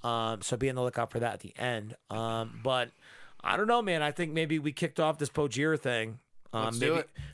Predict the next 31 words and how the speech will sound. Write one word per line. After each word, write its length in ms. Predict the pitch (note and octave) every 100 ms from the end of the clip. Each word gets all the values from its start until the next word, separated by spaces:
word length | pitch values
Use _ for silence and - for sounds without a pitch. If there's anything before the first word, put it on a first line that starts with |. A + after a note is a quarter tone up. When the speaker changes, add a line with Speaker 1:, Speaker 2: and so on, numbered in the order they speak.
| -
Speaker 1:
maybe 240 | B2 C#3+ D3+
Pojira 480 | E3 C#3 C#3 D3
is 100 | C#3
now 160 | C3+ C3+
part 320 | - C3+ C3
of 180 | B2+ B2+
the 60 | A2+
Super 240 | - C3
Dope 220 | B2+ A#2+
Anime 240 | B2 B2 A#2
Hour. 400 | A2 A2+ A2 -
I 80 | D3
think 220 | B2+ B3
Speaker 2:
We've 80 | -
Speaker 1:
maybe, 260 | D3 F3 - - - - -
I 100 | E3+
think 260 | E3 D4 D#4
maybe 400 | G#3+ A#3+ B3+ A#3
it 100 | F3
just 300 | - F3 E3
might 200 | E3 D#3+
become 300 | E3 F3+ D#3
Super 320 | - E3+ C#3
Dope. 240 | G2+ E2+ - _ - - - - - - -
Speaker 2:
That's 140 | A2 -
cool. 320 | C3 C3+ A#2+ - - - -
I 80 | A#2
mean, 200 | C3 C#3
we 100 | E3+
still 280 | E3+ F#3 F3+
have 340 | F3 E3+ D#3+